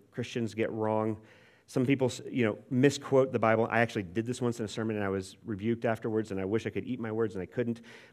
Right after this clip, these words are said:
But it's not money that is the root of all evil. It's the love of money that is the root of all evil. Paul says that in First Timothy. And he says that because money, if you think about what it is, it is a, it is a pure representation of value.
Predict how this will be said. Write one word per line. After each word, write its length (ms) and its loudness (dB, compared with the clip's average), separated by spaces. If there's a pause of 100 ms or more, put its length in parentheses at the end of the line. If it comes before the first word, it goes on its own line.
But 120 4
it's 160 4
not 340 8
money 440 8
that 120 4
is 100 -2
the 100 -4
root 140 2
of 80 0
all 140 2
evil. 260 -2
It's 140 -8
the 140 -4
love 540 4 (140)
of 140 -4
money 380 -4 (540)
that 120 4
is 120 0
the 80 0
root 160 0
of 80 -4
all 160 0
evil. 280 -8 (680)
Paul 180 2
says 200 -2
that 100 2
in 60 -4
First 260 -6
Timothy. 400 -6 (640)
And 120 4
he 40 -4
says 260 12
that 180 8
because 240 4
money, 540 6
if 160 0
you 60 -2
think 260 2
about 240 4
what 240 2
it 160 -2
is, 280 2
it 120 4
is 160 2
a, 100 6
it 240 0
is 160 0
a 260 2 (440)
pure 340 6
representation 880 2
of 100 -2
value. 400 0